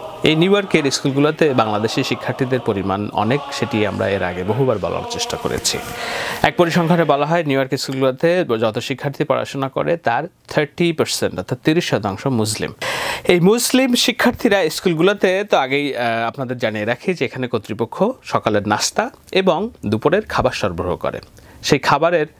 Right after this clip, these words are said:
অন্তত তিরিশ শতাংশ প্রতিদিনই নষ্ট হয়। কোন কারণে?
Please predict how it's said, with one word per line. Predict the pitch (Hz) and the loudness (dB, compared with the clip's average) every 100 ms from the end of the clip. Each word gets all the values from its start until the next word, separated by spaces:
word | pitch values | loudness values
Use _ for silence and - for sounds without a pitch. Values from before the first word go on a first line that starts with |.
| _ - - | _ -16 -2
অন্তত | 131 139 147 | 0 2 2
তিরিশ | 143 151 - | 2 2 2
শতাংশ | 165 165 156 120 | 2 0 0 -2
প্রতিদিনই | 113 127 135 160 | 0 0 2 2
নষ্ট | 151 95 - | 0 -2 -6
হয়। | 90 82 - - - | -6 -8 -14 -20 -8
কোন | - 139 | 0 2
কারণে? | 151 143 147 208 | 4 2 2 -2